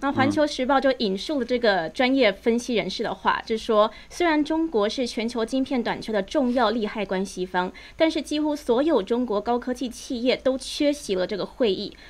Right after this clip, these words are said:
Speaker 1: 凸显了华府的这个恶意目的。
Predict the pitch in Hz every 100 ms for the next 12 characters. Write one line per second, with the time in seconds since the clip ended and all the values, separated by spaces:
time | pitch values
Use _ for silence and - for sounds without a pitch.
0 | - - 247 320 370 269 190 180 - 202
1 | 302 294 180 180 226 202 - - 330 226
2 | 240 220 214 247 202 - 233 131